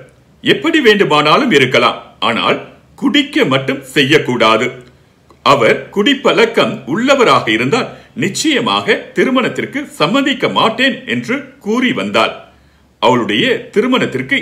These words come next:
ஏற்பாடு செய்தபோது அவள் தனக்கு வரப்போகின்ற அந்த கணவரிடம், "நீங்கள் குடிப்பழக்கம் உள்ளவரா?" என்று கேட்டபோது, அவரும், "நான் குடித்ததே இல்லை" என்று சொல்லியிருக்கிறார். அவளுக்கு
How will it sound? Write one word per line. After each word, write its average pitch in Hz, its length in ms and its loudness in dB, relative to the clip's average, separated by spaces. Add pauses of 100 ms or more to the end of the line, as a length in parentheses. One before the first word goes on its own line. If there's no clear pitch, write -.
ஏற்பாடு 240 600 2 (540)
செய்தபோது 165 680 0 (540)
அவள் 123 340 2 (240)
தனக்கு 170 320 0
வரப்போகின்ற 196 800 2 (140)
அந்த 135 360 0 (180)
கணவரிடம், 135 680 2 (360)
"நீங்கள் 196 460 0 (120)
குடிப்பழக்கம் 208 600 0
உள்ளவரா?" 233 480 0 (140)
என்று 120 280 -2
கேட்டபோது, 127 540 0 (360)
அவரும், 196 480 0 (160)
"நான் 143 340 0
குடித்ததே 262 540 -2 (120)
இல்லை" 226 380 -2 (160)
என்று 139 340 -2
சொல்லியிருக்கிறார். 117 800 2 (600)
அவளுக்கு 107 500 -2